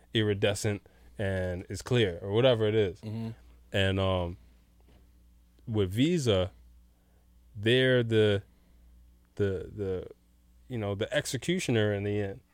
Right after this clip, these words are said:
Speaker 1: because the chargeback goes through them to decide for somebody that's their customer.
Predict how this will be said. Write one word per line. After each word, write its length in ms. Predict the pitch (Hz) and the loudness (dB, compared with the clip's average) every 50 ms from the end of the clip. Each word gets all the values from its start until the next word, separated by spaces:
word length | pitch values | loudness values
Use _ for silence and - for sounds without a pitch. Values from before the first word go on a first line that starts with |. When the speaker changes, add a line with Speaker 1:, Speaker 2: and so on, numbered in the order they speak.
| _ _ _ | _ _ _
Speaker 1:
because 400 | 120 - - 113 104 104 101 127 - - 123 117 123 - _ _ _ | -10 -4 -4 -2 -2 -4 -6 -10 -16 -18 -18 -18 -18 -20 _ _ _
the 80 | - 98 | -14 -12
chargeback 640 | - - - 135 139 139 131 120 127 120 117 113 - | -6 -2 0 2 2 2 2 2 0 0 -2 -4 -4
goes 340 | - 117 117 120 123 117 - | 0 2 2 2 2 0 -2
through 220 | - - 113 107 | -4 -6 -6 -2
them 340 | 101 110 117 117 113 107 101 - | 0 0 0 0 0 -2 -4 -6
to 120 | - - 107 | -8 -8 -6
decide 640 | 101 101 104 92 - - 113 107 104 98 90 82 - - - | -4 -2 -2 -4 -2 -2 0 0 2 0 -2 -4 -8 -16 -20
for 440 | - - - 117 113 110 104 101 104 - _ | -14 -6 -2 0 2 2 2 2 -2 -6 _
somebody 640 | _ - - - 135 127 127 123 120 117 110 113 110 | _ -8 -2 0 0 2 2 2 2 2 2 2 2
that's 280 | 110 104 104 95 - - - | 2 0 0 -2 -6 -12 -10
their 360 | 110 101 107 113 107 101 95 | -6 0 0 0 2 0 -2
customer. 560 | - - 98 95 - - - 90 85 82 | -6 -8 -10 -10 -10 -12 -14 -16 -16 -16